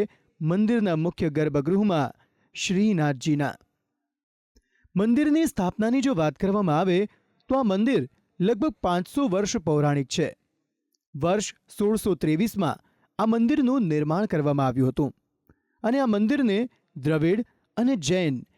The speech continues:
એવી મિશ્રિત શૈલીથી બનાવવામાં આવ્યું છે, જ્યાં ભક્તોને પ્રવેશતા જ થાય છે અનોખી શાંતિની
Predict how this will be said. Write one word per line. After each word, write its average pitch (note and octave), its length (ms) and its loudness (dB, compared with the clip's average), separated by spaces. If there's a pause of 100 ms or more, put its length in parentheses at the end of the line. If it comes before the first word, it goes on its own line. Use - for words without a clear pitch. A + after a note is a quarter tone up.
(220)
એવી B3+ 180 2
મિશ્રિત A#3+ 500 0
શૈલીથી F#3 720 0
બનાવવામાં D3+ 560 0
આવ્યું C3 220 -2
છે, C#3+ 160 -4 (640)
જ્યાં D3 200 -2
ભક્તોને G3 420 -2
પ્રવેશતા D#3+ 580 0
જ C3+ 80 -4
થાય E3+ 260 -2
છે F#3+ 180 2 (540)
અનોખી B3+ 520 0
શાંતિની D#3+ 800 0